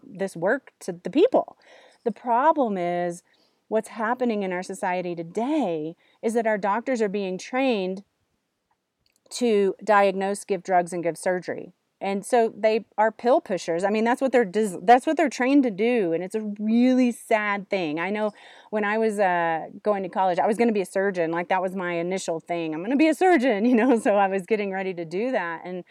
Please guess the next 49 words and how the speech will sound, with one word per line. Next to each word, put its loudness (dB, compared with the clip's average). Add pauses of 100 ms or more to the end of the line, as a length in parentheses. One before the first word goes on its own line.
(320)
you 0
know, 0
things 4
changed 0
in 0
my -2
life, 0 (240)
and, -2
um, 0 (1700)
and -4
I -2
obviously -4
didn't -4
do -6
that. -8
I -2
went -6
this -10
direction, -4
and -6
it, -8
and -6
it -6
wasn't 4
because 2
I 2
knew -2
about 0 (220)
holistic -4
healing -4
and -4
all -4
these -6
kinds -8
of -20
things -4 (420)
at 2
all. 2 (300)
Um, -2
it -2
was -6
a 2
whole 0
nother -4
story. -4
It's, -4 (280)
I 0
didn't 4
actually 0